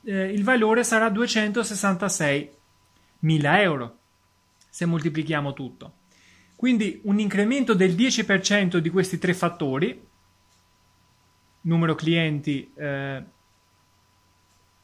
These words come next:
quante volte comprano e, eh, il valore che pagano, quando questo in-, questi tre fattori crescono del dieci per cento,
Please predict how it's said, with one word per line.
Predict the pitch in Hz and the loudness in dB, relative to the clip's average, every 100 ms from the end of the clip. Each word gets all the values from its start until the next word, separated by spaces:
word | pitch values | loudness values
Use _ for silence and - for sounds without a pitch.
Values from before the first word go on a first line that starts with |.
| _ _ _ | _ _ _
quante | 165 156 160 | -2 0 0
volte | 165 156 151 | 0 0 -2
comprano | 170 160 147 139 127 127 | -2 -2 -2 -4 -6 -6
e, | - 170 139 - _ _ _ _ _ _ _ | 0 0 0 -8 _ _ _ _ _ _ _
eh, | - 165 151 147 143 143 - | -10 -6 -4 -4 -6 -10 -6
il | 170 | -2
valore | 147 156 170 156 165 233 208 - _ _ _ _ _ _ _ _ _ _ _ _ _ | 2 4 4 4 2 0 -4 -16 _ _ _ _ _ _ _ _ _ _ _ _ _
che | 147 | -6
pagano, | 156 139 135 165 254 254 _ _ _ _ _ _ _ _ _ _ _ _ _ _ _ _ _ _ _ | -2 -2 0 -2 -4 -8 _ _ _ _ _ _ _ _ _ _ _ _ _ _ _ _ _ _ _
quando | 196 202 196 | 2 4 4
questo | 202 202 | 2 2
in-, | 185 180 | 0 -2
questi | - 196 180 | -4 -4 -2
tre | - 254 | 0 0
fattori | 247 202 - 226 190 151 135 | 2 -2 2 4 4 4 0
crescono | - 240 220 - 175 | 0 2 2 -2 -2
del | 160 156 | -2 -2
dieci | 214 190 185 | -2 -4 -2
per | 240 | -2
cento, | 233 220 190 180 233 277 | 0 -2 0 -2 -4 -6